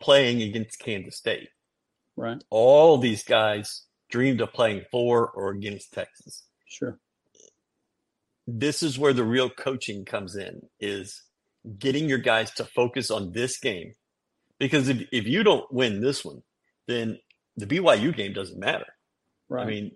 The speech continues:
Speaker 1: because you're gonna have to win every game in this league at home and pick off two, three, four on the road to win the conference.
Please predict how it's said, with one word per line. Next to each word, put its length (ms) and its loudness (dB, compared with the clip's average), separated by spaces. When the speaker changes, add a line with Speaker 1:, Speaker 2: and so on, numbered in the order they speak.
Speaker 1:
because 300 -4
you're 400 -6
gonna 140 4
have 120 2
to 80 2
win 240 2
every 520 2
game 380 -2
in 100 -12
this 260 -8
league 400 -4
at 140 -6
home 400 -8
and 200 -6
pick 200 -4
off 300 2
two, 320 -4
three, 320 -6
four 560 -4
on 140 -6
the 100 -6
road 400 -4
to 80 -8
win 180 -12
the 80 -16
conference. 640 -18